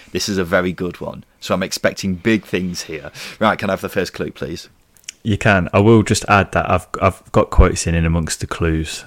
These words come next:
Speaker 2: So there's, there's the clues, but the quotes, just because I couldn't leave them out.
Speaker 1: Wonderful.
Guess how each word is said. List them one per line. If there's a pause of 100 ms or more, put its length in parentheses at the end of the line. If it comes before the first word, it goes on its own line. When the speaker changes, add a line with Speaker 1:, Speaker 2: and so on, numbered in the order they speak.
Speaker 2:
So
there's,
there's
the
clues,
but
the
quotes,
just
because
I
couldn't
leave
them
out. (380)
Speaker 1:
Wonderful.